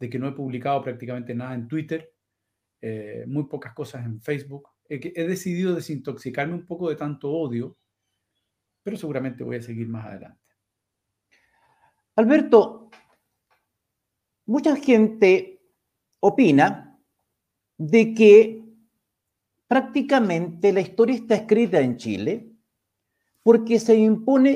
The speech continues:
Speaker 2: hegemónicamente una forma de pensar, denominada progresismo, que es en el fondo la forma moderna eufemística que se ha descubierto para denominar al, al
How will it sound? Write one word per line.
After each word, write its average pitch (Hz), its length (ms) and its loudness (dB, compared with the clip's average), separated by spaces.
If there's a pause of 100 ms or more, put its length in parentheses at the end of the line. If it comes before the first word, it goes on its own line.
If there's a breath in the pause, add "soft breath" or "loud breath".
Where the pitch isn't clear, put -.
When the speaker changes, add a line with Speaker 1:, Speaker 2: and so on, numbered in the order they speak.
Speaker 2:
hegemónicamente 247 920 2
una 220 160 2
forma 220 440 4
de 143 140 0
pensar, 95 640 -8 (640)
denominada 233 760 2
progresismo, 175 960 2 (920)
que 285 80 -8
es 277 120 -8
en 302 100 -2
el 285 100 -2
fondo 170 800 0 (320)
la 233 140 2
forma 262 420 4
moderna 202 640 4
eufemística 190 1080 2 (760)
que 226 400 0
se - 200 -2
ha 233 160 8
descubierto 233 600 4
para 220 180 2
denominar 226 460 2
al, 226 260 0
al 185 320 -2